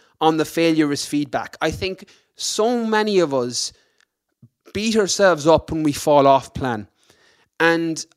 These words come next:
I've worked with clients over the years, and I know you specialize with this as well, with people who are very overweight or obese,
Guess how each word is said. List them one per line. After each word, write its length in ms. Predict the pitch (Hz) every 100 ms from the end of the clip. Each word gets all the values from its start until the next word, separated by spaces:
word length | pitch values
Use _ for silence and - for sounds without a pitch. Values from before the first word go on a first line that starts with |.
| -
I've 220 | 180 185
worked 260 | 180 202 185
with 100 | -
clients 400 | - 175 165 165
over 140 | 151
the 60 | 151
years, 200 | 151 143
and 80 |
I 40 | 151
know 260 | 156 151 139
you 140 | 156
specialize 640 | - - 156 - 160 151 135
with 80 |
this 200 | 139 135
as 100 | 135
well, 200 | 127 156
with 120 | 143 -
people 440 | 160 156 139 120 _
who 160 | - 160
are 80 | 147
very 200 | 175 196
overweight 540 | 190 165 160 165 156
or 80 | 151
obese, 520 | 139 160 160 135 -